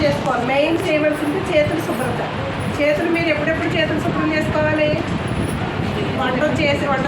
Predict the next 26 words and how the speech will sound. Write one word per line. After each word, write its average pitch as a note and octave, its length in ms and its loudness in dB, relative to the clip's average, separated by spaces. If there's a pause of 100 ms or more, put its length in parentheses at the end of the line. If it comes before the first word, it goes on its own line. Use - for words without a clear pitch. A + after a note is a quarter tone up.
(100)
చేసేటప్పుడు C#4+ 600 0 (200)
శుభ్రంగా C#4+ 400 0 (100)
ఉండాలి. C#4+ 340 0 (460)
అదేవిధంగా D4+ 600 2
మీ D#4+ 140 2
బిడ్డకి C#4 300 0
ఆ D#4+ 160 0 (100)
చంటి C#4 260 -2
పి-, C#4+ 180 -2
చంటి D4 260 0
పిల్లలు E4 220 2
ఉంటారు D#4 260 0
కదా, C4 160 0 (100)
మూడు C4+ 200 0
సంవత్సరాలు C#4 540 0
పిల్లలు C4+ 220 0
ఉన్న C4+ 180 -2
వాళ్ళకి C#4 220 0 (160)
ఆహారం C#4+ 360 0
పెడతారు. A#3 340 -2 (440)
ఆహారం D4+ 340 2
పెట్టేటప్పుడు D4 600 0 (460)
మీరు D#4+ 220 0
చేతులు D4 340 2
శుభ్రంగా C#4+ 400 0 (480)
శుభ్రం D#4 280 2